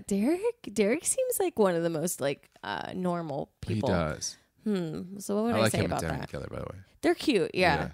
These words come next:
Speaker 1: I don't think they're gonna last, unfortunately.
Speaker 2: I bet you Derek, he loves to watch, like, he's, like, a guy that, like, loves, like, cam girl sites.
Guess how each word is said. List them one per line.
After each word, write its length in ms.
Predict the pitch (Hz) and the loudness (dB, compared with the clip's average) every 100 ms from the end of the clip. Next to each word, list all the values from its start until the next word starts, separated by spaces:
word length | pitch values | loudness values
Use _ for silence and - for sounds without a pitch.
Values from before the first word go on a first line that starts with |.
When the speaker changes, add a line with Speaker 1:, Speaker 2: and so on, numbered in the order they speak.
| - - | -6 0
Speaker 1:
I 60 | |
don't 140 | 254 294 | 2 2
think 100 | 269 | 0
they're 140 | 247 | 0
gonna 160 | 214 190 | 2 2
last, 240 | 180 196 | 2 0
unfortunately. 420 | 170 160 - - | -2 -2 0 2
Speaker 2:
I 60 | 110 | 4
bet 160 | 135 | 4
you 80 | 135 | 4
Derek, 580 | 107 98 95 95 92 85 | 0 2 4 4 4 0
he 160 | - 101 | -6 -4
loves 460 | 87 80 82 80 | -2 0 -2 -2
to 100 | 87 | -4
watch, 1120 | 80 - 65 71 73 - - - - - - _ _ _ _ _ _ _ _ _ _ _ _ _ _ _ _ _ | -6 -8 -6 -2 -2 -4 -6 -6 -6 -10 -16 _ _ _ _ _ _ _ _ _ _ _ _ _ _ _ _ _
like, 480 | - 78 73 - - _ _ | -4 -4 -4 -10 -20 _ _
he's, 300 | - 92 85 | -12 -8 -4
like, 180 | 82 80 | -4 -4
a 240 | 76 71 71 | -4 -4 -6
guy 260 | 80 71 73 | -6 -4 -4
that, 220 | 67 - | -6 -8
like, 240 | 69 69 - - | -10 -12 -16 -10
loves, 300 | 71 69 - | -8 -6 -10
like, 140 | - | -12
cam 280 | - 76 71 | -14 -12 -12
girl 160 | 64 - | -12 -12
sites. 400 | - - - | -12 -12 -14